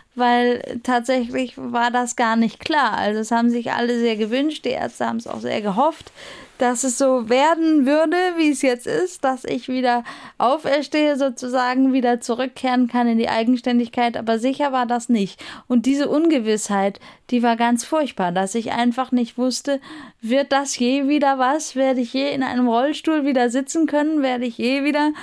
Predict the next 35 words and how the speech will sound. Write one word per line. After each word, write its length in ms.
mit 180
dem 160
Elektrorollstuhl 1120
selber 360
durch 260
Hamburg 460
fahren 420
können? 340
Oder 320
werde 320
ich 240
vielleicht 500
für 120
immer 360
liegen 340
müssen 420
und 260
dauerhaft 680
von 340
Assistenzkräften 1200
in 60
einem 220
Liegerollstuhl 920
durch 240
die 140
Welt 280
gefahren 560
werden? 360
Und 240
ich 120
kann 280
sagen, 340
Hamburg 340
ist 220
schön, 400